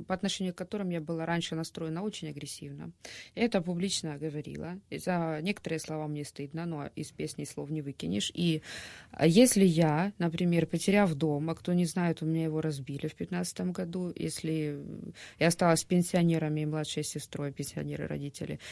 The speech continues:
и если я нашла в себе силы не простить, а просто подняться чуть-чуть, вот, ну, чуть-чуть над этим всем и понять, что либо будет закон, либо будет гражданское.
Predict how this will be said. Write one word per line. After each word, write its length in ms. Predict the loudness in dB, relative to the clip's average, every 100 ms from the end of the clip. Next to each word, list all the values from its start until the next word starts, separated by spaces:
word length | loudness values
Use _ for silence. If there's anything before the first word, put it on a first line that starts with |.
| -4
и 80 | 4
если 320 | 6 6 8
я 200 | 8 8
нашла 280 | 6 4 2
в 60 | 2
себе 260 | 0 2
силы 380 | 0 2 0 2
не 140 | 4 4
простить, 540 | 6 4 6 6 6
а 80 | 4
просто 380 | 6 6 6 4
подняться 680 | 6 6 8 8 6 2
чуть-чуть, 580 | 0 -4 -4 -2 -2 -2
вот, 160 | -6 2
ну, 120 | 2
чуть-чуть 640 | 4 2 2 0 0 0
над 160 | -2 0
этим 260 | 0 2 -2
всем 320 | 2 4 4
и 100 | 2
понять, 440 | 2 4 6 4
что 240 | 2 0 0 -4 -10 6
либо 260 | 8 10 8
будет 300 | 6 6 6
закон, 460 | 4 4 6 8
либо 240 | 8 8 6
будет 220 | 4 4
гражданское. 800 | 6 6 4 2 0 -4 -6 -6